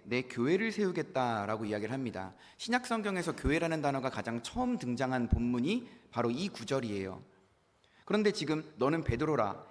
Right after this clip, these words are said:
이 반석 위에 교회를 세우겠다"라고 얘기를 합니다. 이 베드로라는 이름의 뜻이 뭡니까?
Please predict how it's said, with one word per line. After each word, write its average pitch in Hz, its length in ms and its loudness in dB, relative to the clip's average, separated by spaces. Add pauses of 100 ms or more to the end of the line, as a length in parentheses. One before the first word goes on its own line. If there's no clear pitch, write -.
(140)
이 180 100 -6
반석 196 640 0
위에 233 220 0
교회를 147 380 -2
세우겠다"라고 123 800 -2
얘기를 101 180 -2
합니다. 95 380 -4 (320)
이 143 80 -2
베드로라는 220 600 2
이름의 143 280 2
뜻이 202 200 0
뭡니까? 117 600 0